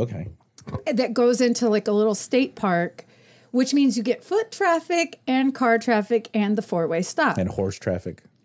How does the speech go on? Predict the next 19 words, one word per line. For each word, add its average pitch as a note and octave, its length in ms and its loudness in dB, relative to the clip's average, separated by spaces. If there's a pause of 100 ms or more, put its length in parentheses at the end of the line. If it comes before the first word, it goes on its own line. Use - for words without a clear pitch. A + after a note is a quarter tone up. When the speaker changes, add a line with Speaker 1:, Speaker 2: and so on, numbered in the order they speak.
(260)
Speaker 2:
So - 240 -2
she F4 240 0
starts F#4 360 -2
telling D4 380 4
me, A#3 200 4
like, G#3 280 0 (260)
"Hey, F4 240 2
don't E4+ 280 2
put F4 240 0
that C#4 260 0
sign C#4+ 240 0
there. C4 100 2
Maybe C4+ 280 4
you E4 100 2
put D#4+ 240 0
a D4 80 2
little C4+ 280 0
further B3+ 380 0
back." G#3 560 -2